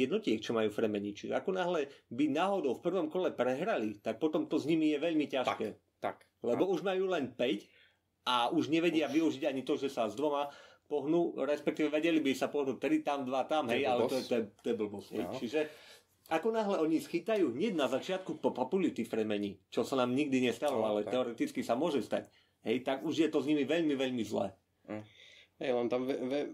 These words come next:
Speaker 3: po-, podľa mňa nám veľakrát z-, vznikala aj situácia na mape, e, t-, bola taká, že, že to korenie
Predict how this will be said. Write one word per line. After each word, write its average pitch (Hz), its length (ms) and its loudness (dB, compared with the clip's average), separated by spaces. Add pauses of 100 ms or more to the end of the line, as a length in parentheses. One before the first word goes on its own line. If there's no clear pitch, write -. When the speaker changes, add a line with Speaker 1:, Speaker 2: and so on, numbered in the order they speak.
Speaker 3:
po-, - 160 -10 (140)
podľa 139 180 0
mňa 135 220 2
nám 123 160 2
veľakrát 120 420 0 (180)
z-, 113 360 -4
vznikala 113 580 -2
aj 101 60 0
situácia 110 560 -2
na 113 100 2
mape, 113 420 0
e, 110 200 -2
t-, - 260 -12
bola 110 240 0
taká, 110 300 -2
že, 107 340 -2
že 107 420 -4
to 117 120 -4
korenie 131 420 -2